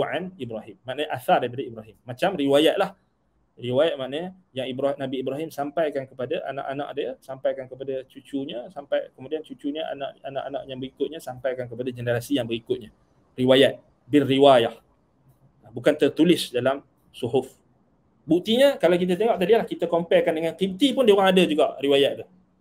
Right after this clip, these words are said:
So, menunjukkan, betul lah. Daripada, uh, pihak Mesir, Qibti, dia orang pun nukilkan. Itu sebab itu sampai kepada Firaun. Sebab tu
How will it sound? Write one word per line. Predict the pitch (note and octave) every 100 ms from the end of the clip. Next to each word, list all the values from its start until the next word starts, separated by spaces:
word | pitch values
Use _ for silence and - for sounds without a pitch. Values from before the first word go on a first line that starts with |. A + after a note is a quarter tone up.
| _ _ _
So, | - D3+
menunjukkan, | D#3 E3 D3+ G3 A#3 -
betul | B2 C3+ E3
lah. | F#3+ _ _ _ - - -
Daripada, | - C3 C#3+ C#3+ C#3+ C3+ - -
uh, | C3+ C3 C3
pihak | C#3+ E3
Mesir, | D3+ D3 A#3 C4 B3+ _
Qibti, | D3+ D3+ B3+ A3
dia | C#3+
orang | D#3+
pun | D3+ G3 F#3 - _ _ _
nukilkan. | D3 D3 E3 B2 - - _ _ _
Itu | D3+
sebab | D3 E3
itu | F3+
sampai | D3+ D#3 D3+
kepada | D3 D3 D3+
Firaun. | D#3+ B3 G3+ - _ _ _ _ _
Sebab | D3+
tu | C#3+